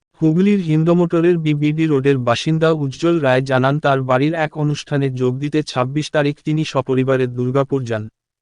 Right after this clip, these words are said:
তারপরের দিন বাড়িওয়ালা ফোনে বলেন, "কল খোলা চাবি উজ্জ্বল রায়ের শাশুড়ির কাছে থাকায় তিনি আঠাশ তারিখ এসে তা বন্ধ করে যান।"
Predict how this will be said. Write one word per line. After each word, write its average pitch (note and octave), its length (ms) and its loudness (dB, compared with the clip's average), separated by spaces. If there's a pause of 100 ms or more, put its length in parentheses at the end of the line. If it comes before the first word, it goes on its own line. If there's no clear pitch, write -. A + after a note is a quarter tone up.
(520)
তারপরের F3 580 2
দিন F3+ 240 2
বাড়িওয়ালা D#3 500 4
ফোনে D#3+ 300 0
বলেন, C#3+ 360 0
"কল D3 260 2
খোলা D3+ 280 0
চাবি C#3+ 340 0
উজ্জ্বল D3 460 -2
রায়ের D3 260 2
শাশুড়ির D#3 500 -4
কাছে D3 280 -4
থাকায় D3 320 -2
তিনি D3+ 260 -2
আঠাশ C3+ 360 -2
তারিখ C3 300 0
এসে C#3 240 -4
তা C#3+ 160 2
বন্ধ B2+ 280 -2
করে A#2 280 -2
যান।" G#2+ 240 -8